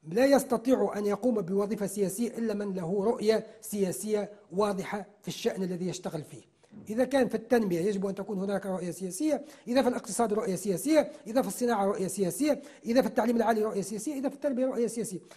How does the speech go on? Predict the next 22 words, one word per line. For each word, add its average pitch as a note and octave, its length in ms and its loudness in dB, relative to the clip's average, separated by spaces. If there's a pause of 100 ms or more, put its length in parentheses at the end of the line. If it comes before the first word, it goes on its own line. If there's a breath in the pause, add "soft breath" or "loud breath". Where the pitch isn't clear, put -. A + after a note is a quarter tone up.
(140 loud breath)
والرؤية C4 360 6
السياسية A#3+ 380 2
التي G#3+ 220 0
أتبناها G3+ 640 -2 (220 loud breath)
هي G3 180 4
رؤية G#3+ 300 4
سياسية G3 600 0
إصلاحية A3 560 0
وطنية G#3+ 560 2 (240 loud breath)
تريد A#3 240 2
أن G3+ 240 -4
تنهض E3+ 420 0
بالمشروع G#3 560 0 (280 loud breath)
الت-، G3+ 220 -2
ب-، E3+ 180 -6
ب-، F3+ 180 -2
بال-، F#3+ 320 0
بال-، - 0 -
بال-، E3 360 -8
بال-، E3+ 360 -6
بال-، D#3+ 220 -10
بالمدرسة A#3+ 680 2